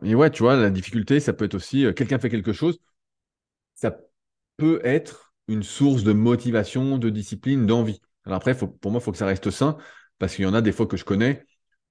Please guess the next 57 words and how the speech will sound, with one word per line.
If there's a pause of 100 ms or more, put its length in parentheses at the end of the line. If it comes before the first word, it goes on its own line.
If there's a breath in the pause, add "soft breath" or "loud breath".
Euh,
je
me
sou-,
je
me
souviens
d'une
anecdote,
je
ne
donnerai
pas
de
nom, (360 soft breath)
mais
un
coup,
on
avait
à
peu
près
le
même
nombre
d'abonnés
sur,
euh,
Instagram. (680)
Et,
euh,
un
coup,
il
m'a
dépassé,
euh,
il
était
comme
un
fou,
le
gars, «
Ouais,
je
t'ai
dépassé. » (100)
Et
le
mec,
il
vivait
que
pour
ça.